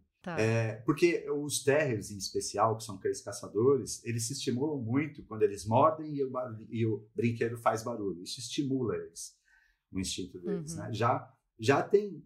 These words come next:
Speaker 2: tem animal que funciona melhor com petisco, tem a melhor, tem animal que funciona mais, é, com, com sons distantes, porque ele é um pouco mais seguro, inseguro. Enfim, a gente tem que, na verdade, é, ler o nosso modelo pra saber como que a gente vai conduzir aquele ensaio,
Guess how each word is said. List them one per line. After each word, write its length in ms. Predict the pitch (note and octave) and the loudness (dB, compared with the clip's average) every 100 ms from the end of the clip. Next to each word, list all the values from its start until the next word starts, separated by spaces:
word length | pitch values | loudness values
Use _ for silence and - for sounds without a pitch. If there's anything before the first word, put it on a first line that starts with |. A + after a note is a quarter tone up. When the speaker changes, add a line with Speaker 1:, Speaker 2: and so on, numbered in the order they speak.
| _ | _
Speaker 2:
tem 140 | D3 | -2
animal 360 | D3+ D#3 C#3+ D#3+ | -2 -2 2 2
que 140 | F3 | 0
funciona 380 | E3 D#3+ - C3+ | -6 -6 -2 -2
melhor 260 | C3 A#2+ A2+ | -2 -4 -6
com 80 | B2 | -6
petisco, 640 | D3 - C3 C3+ - C3+ | -6 -4 0 0 -2 -12
tem 180 | - A#2 | -4 -4
a 60 | A2 | 0
melhor, 420 | A2 G#2+ A2+ A2+ | 0 0 -2 -4
tem 140 | A#2 A#2 | -2 0
animal 340 | A#2 A2+ B2+ | 0 0 -2
que 140 | - | -4
funciona 540 | A#2+ - A2 - A2+ G#2+ | -12 -10 -8 -6 -6 -6
mais, 500 | G#2 G#2+ G2+ - - _ _ _ | -6 -6 -6 -8 -12 _ _ _
é, 180 | - G2+ | -4 -4
com, 580 | - - A#2+ A#2 A2+ A#2 _ | -4 -2 0 0 -6 -10 _
com 240 | A2 G#2+ | -8 -6
sons 760 | - - C3+ C#3 C#3 A2+ - G2+ | -4 2 4 4 -2 -6 -10 -6
distantes, 680 | A#2 A2+ - B2 C3 B2 - | -6 -6 -2 0 0 -4 -8
porque 240 | - - | -14 -2
ele 60 | A2 | 0
é 40 | G#2+ | 0
um 40 | |
pouco 180 | - - | -6 -10
mais 220 | G#2 G#2 | -8 -6
seguro, 580 | - A#2 A2 B2 C3+ C3+ A#2 | -4 -4 0 2 2 -2 -6
inseguro. 760 | G#2 - A2+ G#2+ B2 C#3 C3 - _ _ _ _ | -6 -6 -8 -4 0 0 -2 -14 _ _ _ _
Enfim, 260 | D3+ D#3 C3+ | -6 0 0
a 40 | |
gente 260 | C3+ F#3+ - | 0 -2 -4
tem 140 | F#3 | -4
que, 80 | D#3+ | -4
na 100 | D#3+ | -2
verdade, 460 | D3+ G#2+ B2+ C#3+ - _ _ _ _ - | -2 0 -2 -2 -8 _ _ _ _ -6
é, 240 | A2 - - | -6 -4 0
ler 440 | A#2 C3+ F3 F3 | 8 10 8 4
o 80 | B2 | -6
nosso 320 | G#2+ A2 - | -6 -6 -8
modelo 560 | G2 E2 F2 G2 C3 - | -10 -8 -6 -4 -6 -10
pra 80 | - | -12
saber 340 | A2+ C3+ D3+ - | -8 -6 -6 -6
como 240 | - G3 G3+ | -4 -4 -4
que 100 | E3+ | -6
a 20 | |
gente 240 | E3+ D#3 | -6 -8
vai 140 | D#3+ E3 | -6 -6
conduzir 640 | - F3 D#3+ C#3+ A2 C3+ | -8 -10 -6 -4 0 0
aquele 220 | C3+ C3 C3+ | 0 -4 -4
ensaio, 460 | C3+ F#2 E2+ D2 | -8 -12 -14 -16